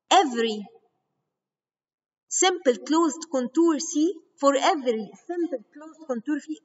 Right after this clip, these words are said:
C، عرفنا يعني ايه simple؟ يعني ما بيقطعش نفسه. هيبقى التكامل f of z دي زاد على الكونتور C ده بكام؟ بصفر. نظريه قويه جدًا، خطيره جدًا. من غير ما تحسبه هو التكامل بصفر على طول،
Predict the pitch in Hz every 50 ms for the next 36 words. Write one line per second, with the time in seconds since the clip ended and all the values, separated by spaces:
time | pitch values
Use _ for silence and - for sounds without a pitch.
0 | - - - - 311 330 330 214 226 - 508 - 254 240 240 226 285 - - 349
1 | 392 - 285 247 220 208 208 220 202 208 - - 254 269 - 262 254 269 262 -
2 | - 370 381 - _ _ _ _ _ _ _ _ _ _ _ _ _ _ _ _
3 | _ _ _ _ _ _ - 254 302 370 277 - 269 294 277 - 277 - 320 359
4 | 392 392 392 453 480 - - _ _ _ _ _ _ _ _ _ _ _ 277 330
5 | 330 - 311 285 247 254 294 311 240 226 277 262 277 294 294 262 247 240 233 -
6 | - 262 254 330 339 330 - 339 320 311 330 - 302 294 294 302 294 - _ _
7 | 202 262 - - 226 185 - _ _ _ _ _ _ _ _ _ _ _ _ _
8 | _ _ 220 220 202 233 240 262 302 302 - - 247 247 269 285 - 226 311 254
9 | 247 370 453 494 - _ - - 262 - 320 285 269 214 214 185 _ _ _ _
10 | _ _ _ _ _ _ _ _ _ _ _ 214 233 269 277 403 466 508 392 -
11 | 302 - - - 339 269 220 175 - 254 302 302 277 277 - - 285 294 320 311
12 | 233 262 - 277 262 - 240 202 180 170 165 170 156